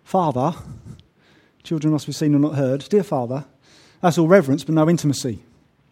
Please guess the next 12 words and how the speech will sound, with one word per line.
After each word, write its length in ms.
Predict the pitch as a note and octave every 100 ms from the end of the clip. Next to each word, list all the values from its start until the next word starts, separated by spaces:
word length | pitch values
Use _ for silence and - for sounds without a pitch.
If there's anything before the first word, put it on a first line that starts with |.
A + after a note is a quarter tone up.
| _ _ _ - _
But 220 | - E3+ _ _
Abba, 400 | F3 F#3 C#3+ A2 - _ _ _
Papa, 380 | - - F3 D#3+
Daddy, 500 | C#3+ D3+ C#3+ A#2+ A2+ - _ _ _ _ _ _ -
is, 160 | C#3+
this 160 | E3 -
is 240 | E3+ - - _ _ _ -
just 240 | D3 D#3 - -
in 160 | D#3+
awe 320 | - F3+ F#3+
of 140 | F3+ D3+
him, 420 | A#2 A#2 C#3+ E3